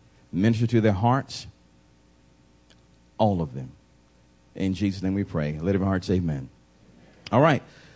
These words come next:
Very familiar text, very familiar text, very familiar text. Let's read Acts, the sixteenth chapter, verse number fourteen. And it says, "And a certain woman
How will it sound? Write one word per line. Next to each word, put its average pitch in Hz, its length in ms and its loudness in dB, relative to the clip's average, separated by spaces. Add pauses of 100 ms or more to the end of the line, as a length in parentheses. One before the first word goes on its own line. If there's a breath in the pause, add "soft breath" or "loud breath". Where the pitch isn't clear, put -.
(180 soft breath)
Very 202 220 6
familiar 131 380 6
text, 135 340 2
very 165 320 4
familiar 110 400 4
text, - 600 -4 (1200 soft breath)
very 131 280 4
familiar 87 320 0
text. - 360 -8
Let's 123 140 2
read 113 280 4 (100)
Acts, 131 320 2
the 127 80 -2
sixteenth 131 420 0
chapter, 120 300 4
verse 117 240 4
number 117 100 2
fourteen. 117 460 0
And 113 120 0
it 117 100 -2
says, 117 380 2 (640 soft breath)
"And 143 100 6
a 147 60 8
certain 240 380 8
woman 160 320 6